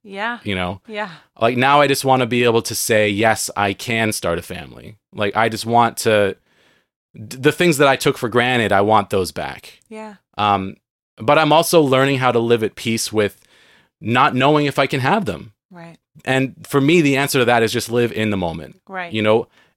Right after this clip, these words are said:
Speaker 2: if I can't do this anymore, what can I do? I can't play on stage anymore. Well, I can still make videos.
Speaker 1: Mm-hmm.
Speaker 2: And, like, if I, if I can't sing because my, my sinuses are all messed up, I can, you know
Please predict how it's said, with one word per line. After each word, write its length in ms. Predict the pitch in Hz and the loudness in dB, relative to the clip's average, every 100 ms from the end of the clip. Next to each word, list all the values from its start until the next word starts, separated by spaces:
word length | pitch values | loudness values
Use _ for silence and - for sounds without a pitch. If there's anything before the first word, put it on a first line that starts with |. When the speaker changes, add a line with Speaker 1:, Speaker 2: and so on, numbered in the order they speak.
| - | -4
Speaker 2:
if 140 | 131 - | 0 0
I 60 | |
can't 300 | 151 202 170 | 0 0 0
do 140 | 147 160 | 2 2
this 200 | 165 - | 2 0
anymore, 280 | 156 151 143 | 2 4 4
what 200 | 135 - | 4 0
can 240 | 123 110 | -2 -2
I 80 | 95 | -2
do? 220 | 85 85 - | -4 -8 -4
I 80 | 120 | -2
can't 280 | - 180 - _ _ _ - | -2 -4 -6 _ _ _ -4
play 160 | 156 | 0
on 140 | 151 147 | 0 0
stage 300 | - 143 123 | 0 0 0
anymore. 400 | 135 127 123 - | 0 2 2 2
Well, 160 | 127 147 | 2 2
I 120 | 143 | 2
can 320 | - 160 156 | -2 -4 -4
still 480 | 147 - 135 127 123 _ _ _ _ 117 | -4 2 4 4 2 _ _ _ _ -4
make 200 | 127 104 | -4 0
videos. 500 | 104 85 78 - - | -2 -2 -4 -8 -6
Speaker 1:
Mm-hmm. 80 | 110 | -4
Speaker 2:
And, 280 | 107 98 | -2 0
like, 340 | 104 98 - _ - | 0 0 -4 _ -8
if 160 | 110 131 | -2 2
I, 100 | 127 | 2
if 160 | 123 131 | 2 0
I 80 | |
can't 520 | 123 147 143 131 - - _ _ - | 0 -2 -4 -6 -10 -14 _ _ -12
sing 340 | - 170 160 151 | -4 0 2 0
because 260 | 135 127 | 0 -2
my, 280 | 123 110 101 - | 0 -2 -4 -6
my 140 | 110 | -6
sinuses 520 | 101 - 139 143 135 131 | -4 0 0 0 -2 2
are 40 | |
all 120 | 127 | 2
messed 340 | 123 123 - 127 | 2 -2 0 2
up, 260 | 123 - - | 2 2 -2
I 120 | 131 | -2
can, 320 | - 127 123 - | 0 -4 -4 -10
you 160 | 117 117 | -6 0
know 240 | 107 | 0